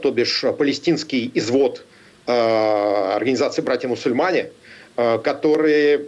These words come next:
м, ко-, которых считают врагами и в Абу-Даби, и в Эр-Рияде, и в ряде других стран, э, региона.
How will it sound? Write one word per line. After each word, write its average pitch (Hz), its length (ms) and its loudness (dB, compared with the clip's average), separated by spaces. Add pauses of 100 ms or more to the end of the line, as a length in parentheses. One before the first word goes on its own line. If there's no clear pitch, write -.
(180)
м, 123 640 -6
ко-, 165 100 0
которых 190 480 0
считают 175 340 0
врагами 143 540 -2
и 151 200 -6
в 123 280 -4
Абу-Даби, 131 440 0
и 110 60 0
в 101 80 0
Эр-Рияде, 110 420 0
и - 20 2
в 107 40 2
ряде 117 140 0
других 113 340 -4
стран, 110 280 -4 (340)
э, 117 380 0
региона. 127 420 2